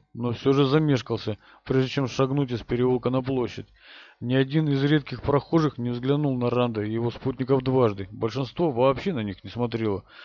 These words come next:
Но плечи у юноши онемели в ожидании крика о друзьях Темного, который мог превратить обывателей в толпу, одержимую одним – жаждой убийства. Ранд обвел взглядом открытое пространство, людей, идущих по своим обычным делам.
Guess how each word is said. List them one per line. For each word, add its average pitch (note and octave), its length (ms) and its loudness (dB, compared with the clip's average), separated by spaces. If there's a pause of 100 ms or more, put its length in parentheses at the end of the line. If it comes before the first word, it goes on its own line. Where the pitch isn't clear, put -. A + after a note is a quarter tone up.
(220)
Но A2 120 -2
плечи B2 400 0
у D#3 60 4
юноши D3+ 540 0
онемели A#2+ 500 0
в A2+ 100 2
ожидании A#2 460 0
крика A#2+ 440 0
о - 20 2
друзьях B2 500 0
Темного, B2+ 460 2 (320)
который C#3 300 2
мог D3+ 280 2 (460)
превратить D3 680 4
обывателей C#3 640 4
в - 80 -4
толпу, D3+ 600 4
одержимую C#3 680 6
одним – B2+ 420 0
жаждой A#2 540 2
убийства. A2 580 -6 (460)
Ранд C#3+ 480 2
обвел C3 400 2
взглядом C3 480 0
открытое C3+ 420 0
пространство, C3+ 760 0 (120)
людей, C3+ 560 -2
идущих C3 460 -6
по - 120 -6
своим C3+ 240 -2
обычным C3+ 460 -4
делам. B2 380 0